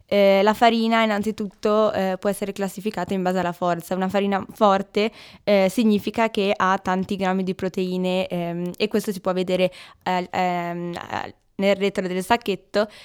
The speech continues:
eh, che, mm, dove possiamo vedere la tabella nutrizionale, appunto i grammi di proteine determinano anche la forza della farina.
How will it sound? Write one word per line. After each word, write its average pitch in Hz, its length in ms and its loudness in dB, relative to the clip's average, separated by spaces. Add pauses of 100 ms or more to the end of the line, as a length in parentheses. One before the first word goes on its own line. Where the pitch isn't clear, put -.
(180)
eh, 185 360 2
che, 185 360 -4
mm, 185 200 -4
dove 190 200 0
possiamo 196 280 -4
vedere 190 220 0
la 180 120 0
tabella 185 360 -2
nutrizionale, 190 640 -2
appunto 185 380 -2
i 185 60 0
grammi 190 280 0
di 185 100 -4
proteine 185 500 -2
determinano 185 580 -4
anche 170 260 -6
la 170 100 -4
forza 175 300 -6
della 170 180 -4
farina. 175 440 -2